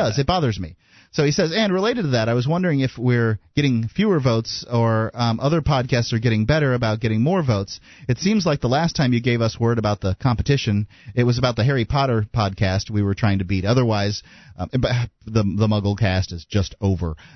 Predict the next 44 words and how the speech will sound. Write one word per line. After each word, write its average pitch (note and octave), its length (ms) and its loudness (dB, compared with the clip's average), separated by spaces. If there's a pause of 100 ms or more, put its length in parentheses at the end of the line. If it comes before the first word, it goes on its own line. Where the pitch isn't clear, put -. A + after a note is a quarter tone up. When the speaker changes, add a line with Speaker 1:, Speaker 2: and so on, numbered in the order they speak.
(200)
Speaker 1:
<laughs> - 420 -2
I D3+ 80 0
mean, B2 140 0
they're B2 100 2
not A#2+ 180 0
competition F#2 540 -2
anymore F2+ 340 -6
at E2 80 -8
all. F2 300 -4 (440)
Our A#2+ 100 4
biggest D3 320 2
competition, A#2 640 0 (340)
real F3+ 360 4
competition G#2+ 800 -4
at, G2+ 340 -4
uh, F#2+ 300 -4 (100)
Podcast A#2+ 480 0
Alley F2 340 -4
is F2+ 440 -4
Red G2 160 2
Bar F#2 180 0
Radio, F2 440 -4
who F#2+ 260 2
I'm A2+ 260 2
never B2+ 280 0
going A2 220 0
to G2+ 60 -6
try G2 340 -2
really A#2 440 2
hard G2+ 280 0
to F#2 60 -10
beat F#2 220 -12
'cause A2 140 -6
I C3 60 -2
like D3+ 300 -2
them F#2 200 -6
over E2 160 -12
there. C2 180 -20 (440)
That's B3+ 200 0
another E3+ 380 2
idea A2+ 340 0
about G2+ 220 -4
quitting A#2 320 0
Podcast, G2+ 600 -2